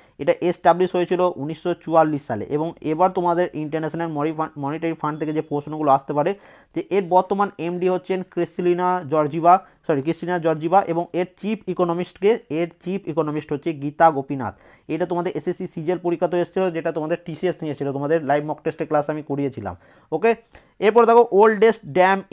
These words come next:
in India, এটা তোমাদের লাইভ মক টেস্ট ক্লাস থেকে কমন পেয়ে যাচ্ছ। তো এটা হচ্ছে কালনানাই ড্যাম, বা যেটাকে গ্র্যান্ড অ্যানিকটও বলা হয়, এটা কাবেরী নদীর উপর অবস্থিত। এটা হচ্ছে oldest dam in India। তো খুব, খুব ইম্পর্টেন্ট এবং প্রশ্নের স্ট্যান্ডার্ড যথেষ্ট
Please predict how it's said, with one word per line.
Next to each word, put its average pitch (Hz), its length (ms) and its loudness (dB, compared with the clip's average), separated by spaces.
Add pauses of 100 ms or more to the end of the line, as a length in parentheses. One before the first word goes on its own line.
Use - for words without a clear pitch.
in 180 80 -4 (160)
India, 127 280 -2
এটা 185 180 0
তোমাদের 185 280 2
লাইভ 175 180 6
মক 170 140 -2
টেস্ট 175 180 -8
ক্লাস 165 220 6
থেকে 170 200 -2
কমন 165 220 -2
পেয়ে 165 140 2
যাচ্ছ। 160 160 0 (400)
তো - 120 -10
এটা 175 180 0
হচ্ছে 180 180 0 (160)
কালনানাই 175 460 6 (100)
ড্যাম, 185 160 2 (140)
বা 160 140 6
যেটাকে 170 260 0 (100)
গ্র্যান্ড 151 360 0
অ্যানিকটও 156 520 0
বলা 135 180 4
হয়, 95 140 -2 (140)
এটা 165 140 2 (220)
কাবেরী 156 380 4 (100)
নদীর 156 300 0
উপর 160 140 0 (120)
অবস্থিত। 135 300 -6 (140)
এটা 156 160 -4
হচ্ছে 147 180 -2 (200)
oldest 170 380 0 (140)
dam 147 200 -2 (120)
in 180 60 -6 (220)
India। 113 300 -6 (420)
তো 147 60 -6 (100)
খুব, 196 140 0 (120)
খুব 190 120 2 (160)
ইম্পর্টেন্ট 165 500 2
এবং 170 100 0 (100)
প্রশ্নের 175 420 -2
স্ট্যান্ডার্ড 160 460 0
যথেষ্ট 160 300 -2